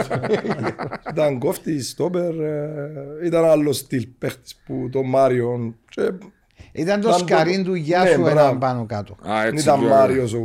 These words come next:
Speaker 2: γλίωρος, ήταν το σκαρί του δικό
Speaker 1: Ο
Speaker 2: μου,
Speaker 1: Μάριος
Speaker 2: αλλά
Speaker 1: έπαιζε μπροστά και στο Απόλλη προσπαθούσαμε μια εποχή να κάνουμε δεξί μπακ.
Speaker 3: Όχι, έκαναμε το δεξί μπακ.
Speaker 2: Εντάξει, ο Μάριος για μένα ήταν ένας από τους καλύτερους Κυπρέους με τα προσόντα που είχε,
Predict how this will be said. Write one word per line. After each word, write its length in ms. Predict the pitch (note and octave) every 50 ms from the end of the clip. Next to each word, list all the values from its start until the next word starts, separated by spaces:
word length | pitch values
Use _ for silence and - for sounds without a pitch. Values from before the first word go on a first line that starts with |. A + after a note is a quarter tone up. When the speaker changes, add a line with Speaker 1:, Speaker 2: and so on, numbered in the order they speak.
| A#2 A#2+
Speaker 2:
γλίωρος, 420 | B2 B2+ - A#2+ A#2 A2+ A#2 A2+ A#2+
ήταν 380 | E3+ F3+ G3 F#3+ F#3 F3 E3
το 100 | E3 D#3+
σκαρί 240 | C3 - - D3 D3+ D3
του 100 | C#3+ C3+
δικό 220 | B2 A#2 - - -
Speaker 1:
Ο 20 |
Speaker 2:
μου, 60 | G#2+
Speaker 1:
Μάριος 300 | A2+ C#3 - - G3+ D#3
Speaker 2:
αλλά 80 | F3 F3
Speaker 1:
έπαιζε 200 | F3 E3 F3 F3+
μπροστά 380 | E3+ C#3+ B2+ A2+ - - D#3+ E3+
και 80 | E3
στο 180 | E3 - - E3+
Απόλλη 240 | D#3+ D3+ E3 E3+ D#3+
προσπαθούσαμε 560 | D#3+ F3 D#3+ - - C#3 C#3+ E3 D#3+ D#3 D3
μια 160 | C3+ C#3 C#3+
εποχή 260 | D3+ D3+ C3+ C3 B2+ C#3+
να 140 | C#3+ C#3+ -
κάνουμε 260 | C3+ C3+ C#3 D3 D3
δεξί 320 | B2+ B2 A#2 - - -
μπακ. 300 | C3+ B2+ A#2 B2+ A#2 -
Speaker 3:
Όχι, 160 | F#3 F#3+ F3 E3+
έκαναμε 420 | D#3+ E3 G3+ G3 F3+ D#3+ D3 C#3
το 140 | B2 A#2+ A#2
δεξί 300 | G#2 A2 F#2+ - - G2+
μπακ. 80 | F2+ F2+
Speaker 2:
Εντάξει, 220 | - - - C3+
ο 60 | C3+
Μάριος 540 | C#3 F#3+ A3+ A#3 G#3+ G3+ F#3+ F#3 F3 D#3+ D3
για 140 | C#3 D3+ F3
μένα 200 | C4 C4 - D4+
ήταν 140 | C#4+ C4 A#3+
ένας 320 | A3 G#3+ G#3+ G3+ G3 F3+ -
από 80 | -
τους 120 | F3+ D3+ A#2+
καλύτερους 420 | - D3+ D#3+ D#3+ D#3+ D3+ C3 B2
Κυπρέους 420 | - - B2 - - D#4+ - A3
με 180 | G3 E3 D#3 D3+
τα 480 | D3 C#3+ C3+ C3 B2 B2 B2 B2 A#2+ A2+
προσόντα 380 | - C3 B2+ C3+ C#3 B2+ B2 A#2
που 120 | A2 C3+
είχε, 260 | A3 C#4 G#3+ G#3 A#3